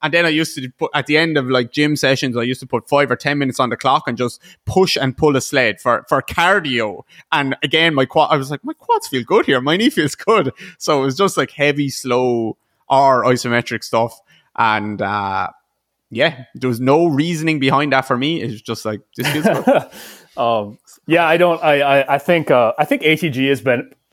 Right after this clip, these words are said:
Speaker 2: I don't know if you agree, it's probably been a net positive because people in pain
Speaker 1: Yeah.
Speaker 2: are, are now loading. Um,
Speaker 1: Yeah.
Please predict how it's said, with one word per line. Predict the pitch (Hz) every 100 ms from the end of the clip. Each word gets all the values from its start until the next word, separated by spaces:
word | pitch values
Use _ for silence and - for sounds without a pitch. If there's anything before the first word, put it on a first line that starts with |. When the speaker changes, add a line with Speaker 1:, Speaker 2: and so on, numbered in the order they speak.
| -
Speaker 2:
I | 113
don't | 123
know |
if | 117
you | 120
agree, | 113 117
it's | 113 -
probably | 151 135
been | 127 120
a |
net | 107 110 -
positive | 110 110 117 123 127 -
because | 113 110
people | - 117 120
in | 123 117
pain | 113 117 113
Speaker 1:
Yeah. | 113
Speaker 2:
are, | 107 -
are | 110
now | 113 117
loading. | 117 110 120 123 - - - - - -
Um, | 131 117 110 107
Speaker 1:
Yeah. | 101